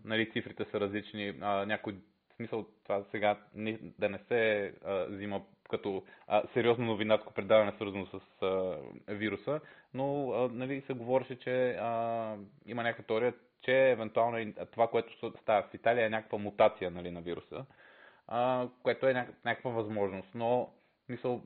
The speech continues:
виждаме, че ако не се вземат, нали, навременни мерки, може да има и, нали, по-сериозни, а, така, а, има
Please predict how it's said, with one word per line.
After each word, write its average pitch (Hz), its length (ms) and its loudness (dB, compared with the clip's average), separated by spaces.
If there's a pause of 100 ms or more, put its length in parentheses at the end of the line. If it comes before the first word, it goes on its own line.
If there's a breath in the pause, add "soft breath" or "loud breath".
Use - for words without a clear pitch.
виждаме, 113 460 -4
че 117 360 0
ако 107 300 0
не 107 80 -4
се 117 160 -4
вземат, 107 360 -4
нали, 92 420 -8
навременни 98 500 -2
мерки, 95 320 -6
може 113 220 -6
да 101 80 -8
има 101 160 -8
и, 104 40 -8
нали, 101 140 -8
по-сериозни, 90 720 -8 (720 soft breath)
а, 87 460 -6 (240)
така, 50 400 -8 (1200 soft breath)
а, 98 200 2
има 113 180 -4